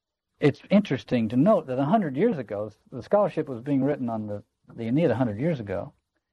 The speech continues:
was being written by people who were classicists, who read all these texts in the original, who knew Homer in the original, Horace in the original, Livy in the original, Virgil, who knew all about them, knew the history, knew the, uh, you know, everything about it. And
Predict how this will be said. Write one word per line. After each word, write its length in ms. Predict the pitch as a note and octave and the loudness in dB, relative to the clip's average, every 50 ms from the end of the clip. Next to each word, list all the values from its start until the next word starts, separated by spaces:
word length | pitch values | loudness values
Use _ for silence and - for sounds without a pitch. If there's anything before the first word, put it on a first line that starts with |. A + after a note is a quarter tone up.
| _ _ _ _ _ _ - | _ _ _ _ _ _ 2
was 120 | D3 A#2+ | 2 4
being 200 | C3 D#3+ D3+ D3 | 6 6 6 6
written 300 | D3+ G3 A3+ F3+ E3 C#3 | 6 4 2 2 -2 -2
by 160 | C3+ C3+ C3 | 0 0 0
people 600 | - - - E3+ E3 E3 C3 A#2 A2 A2 A2+ - _ | -2 -2 -6 -6 -6 -4 -4 -4 -4 -4 -6 -10 _
who 160 | - C#3+ C3 | -6 -4 -2
were 100 | B2 A#2 | -2 -2
classicists, 640 | A2 - B2+ A#2 A2+ A2 - A2 G2+ C#3 E3+ E3 - | 0 2 2 2 2 0 -4 -8 -8 -8 -8 -6 -4
who 80 | B2+ A#2+ | -2 2
read 180 | A#2 B2+ B2 | 4 4 6
all 180 | B2+ C#3 E3+ F3 | 6 6 4 4
these 140 | D3 B2 - | 0 -2 -2
texts 320 | - C3 B2 A#2 - _ - | -2 -2 -2 -2 -4 _ -12
in 60 | A2+ | -10
the 80 | A2 G#2+ | -8 -6
original, 480 | G2+ G#2+ A2 G#2+ G#2 G#2 A2 C#3+ D3 | -6 -4 -4 -6 -6 -6 -8 -8 -4
who 120 | A#2 B2 B2+ | 0 2 4
knew 280 | C3 C#3+ D#3 D3+ C3+ | 4 6 6 4 4
Homer 400 | B2+ B2 C#3+ D#3+ F#3 F#3 F3 D#3+ | 4 4 2 4 4 2 2 2
in 100 | C#3 B2 | 2 2
the 100 | B2 A#2+ | 0 -2
original, 720 | A#2+ A2+ A2+ A2+ G#2+ G2+ G2 G#2 G#2 A2 A#2 C#3 D3+ D#3 - _ _ _ _ _ | -2 -2 -2 -2 -2 -4 -4 -6 -6 -4 -4 -4 -4 -6 -10 _ _ _ _ _
Horace 440 | - D3 D#3 F3 F#3+ F3 D3+ - C#3 | 0 2 2 4 4 2 2 0 -4
in 80 | B2+ | -4
the 100 | B2 B2 | -4 -2
original, 800 | A#2+ A#2+ A#2+ A#2+ A#2 G#2 F#2+ G2+ A2 A2+ B2+ C3 A#2+ A#2+ B2 - | -2 -2 0 0 -2 -2 -4 -6 -6 -4 -4 -4 -4 -4 -6 -8
Livy 460 | - A#2+ A#2+ C#3+ F3 F3+ E3+ E3 C#3 C3+ | -6 0 2 4 4 4 4 2 2 2
in 100 | B2+ A#2+ | 2 0
the 120 | A#2+ A#2 | 0 -2
original, 640 | A2 A2+ A#2+ B2 A2+ G#2 G#2 G#2 G#2+ A#2 B2+ C#3 C3+ | 0 0 0 0 0 -2 -4 -4 -2 0 0 -2 0
Virgil, 480 | A#2+ A#2+ C#3 D#3+ E3+ D#3 D3 C3 A#3 - _ _ _ _ _ _ _ _ | 2 4 4 4 4 4 0 -2 -2 -4 _ _ _ _ _ _ _ _
who 100 | - D#3 | 2 4
knew 180 | D#3+ F3 E3 D#3+ | 6 8 8 6
all 180 | D#3 G#3 G#3+ | 6 6 4
about 340 | F#3 A#2+ A2+ A2+ A2+ A2+ - | 2 2 0 0 0 0 -2
them, 180 | - D#3 C#3+ D3 | -2 -2 0 2
knew 180 | E3+ G3+ G#3 | 4 4 4
the 140 | D#3 D3 C3+ | 4 2 0
history, 480 | B2+ C3+ A#2 - - - C3+ C#3+ D3+ D#3 | 0 -2 -4 -6 -6 -4 0 0 2 2
knew 220 | D3 E3 F3 D#3+ | 2 2 2 2
the, 180 | C3 B2+ A#2+ A2+ - - - - - _ _ - | 2 2 2 0 0 -6 -14 -18 -20 _ _ -8
uh, 300 | F3+ E3+ - - D#3+ - F3+ | -6 -4 -4 -4 -6 -4 -2
you 100 | D3+ B2+ | -2 -2
know, 100 | A#2+ B2 | 0 2
everything 400 | D3+ E3+ F3 D3 A2+ B2+ A#2 G#2 | 4 4 4 4 2 0 -2 -2
about 300 | G2 F#2 G2+ G2+ A2 C3+ | -2 -2 0 0 0 0
it. 100 | F#3+ G#3+ - _ _ _ _ _ _ _ _ _ - | -2 -4 -8 _ _ _ _ _ _ _ _ _ 0
And 360 | B2+ C3 C3 B2 C#3 - | 2 4 4 4 4 2